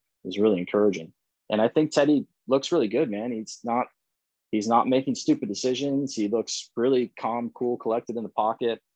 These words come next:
Um, he's able to roll out really well in the bootlegs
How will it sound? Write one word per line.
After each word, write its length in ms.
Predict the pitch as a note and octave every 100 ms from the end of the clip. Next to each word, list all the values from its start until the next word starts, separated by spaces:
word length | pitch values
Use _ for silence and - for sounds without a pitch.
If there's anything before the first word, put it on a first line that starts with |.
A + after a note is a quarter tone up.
| _ _ _ -
Um, 540 | G2+ G2 F#2+ F#2+ G2 _ _ _ _ _ -
he's 160 | A2
able 100 | D3+
to 80 | A#2
roll 240 | G#2 A#2
out 160 | A#2 G#2+
really 160 | G#2+ A#2
well 140 | A#2
in 60 | A2
the 80 | F#2
bootlegs 720 | A#2+ A#2+ B2 B2 A2 -